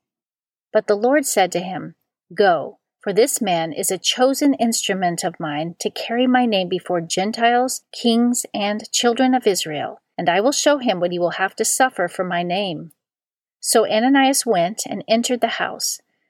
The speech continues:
Laying his hands on him, he said, "Saul, my brother, the Lord has sent me,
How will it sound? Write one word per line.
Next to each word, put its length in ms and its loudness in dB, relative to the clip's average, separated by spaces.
Laying 320 2
his 220 0
hands 280 2
on 140 0
him, 200 -8
he 140 -4
said, 440 -4
"Saul, 580 2
my 220 -2
brother, 540 -4
the 100 2
Lord 300 2
has 200 -2
sent 320 -4
me, 300 -12